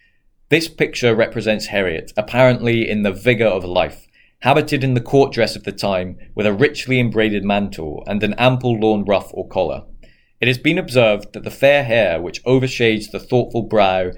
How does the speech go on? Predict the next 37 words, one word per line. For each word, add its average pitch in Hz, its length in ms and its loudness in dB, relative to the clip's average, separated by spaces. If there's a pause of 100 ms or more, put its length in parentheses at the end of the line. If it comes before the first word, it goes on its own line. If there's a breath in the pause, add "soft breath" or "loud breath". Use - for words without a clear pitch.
(180 loud breath)
and 101 120 -6
calm 123 440 4
calculating 104 680 -4
eye, 82 340 -4 (280 soft breath)
with 98 100 -6
the - 60 -4
cast 143 380 0
of 120 100 -2
humour 117 480 2
on 107 140 -2
the 101 80 2
lower 107 240 4
part 104 320 0
of 98 60 -10
the - 60 -18
countenance, 98 640 -6 (280 soft breath)
are 113 200 2
all 147 220 4
indicative 123 680 -2
of 101 120 -8
the 101 80 -6
genuine 117 460 0
Scottish 107 400 -6
character - 600 -4 (320 soft breath)
and 107 220 0
well 127 160 6
distinguished 120 800 -4
personage 95 600 -2 (120)
fitted 127 480 -2
to - 80 -4
move 110 240 0
steadily 113 540 0
and 95 180 -6
wisely 95 560 2
through 101 200 -6
the 95 60 -2
world, 82 420 -2